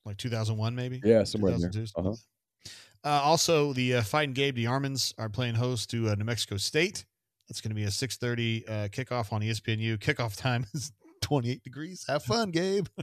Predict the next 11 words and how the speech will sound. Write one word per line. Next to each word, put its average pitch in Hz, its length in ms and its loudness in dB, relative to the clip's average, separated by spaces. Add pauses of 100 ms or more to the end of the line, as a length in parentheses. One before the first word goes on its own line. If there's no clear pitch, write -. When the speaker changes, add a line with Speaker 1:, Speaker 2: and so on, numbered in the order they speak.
Speaker 1:
<laughs> - 1040 -12
Hope 196 120 -6
they 196 80 2
have 202 100 6
the 170 60 0
windows 185 360 2
open 151 220 4
for 151 220 4
you, 147 80 2
Big 143 200 2
Daddy. 143 340 6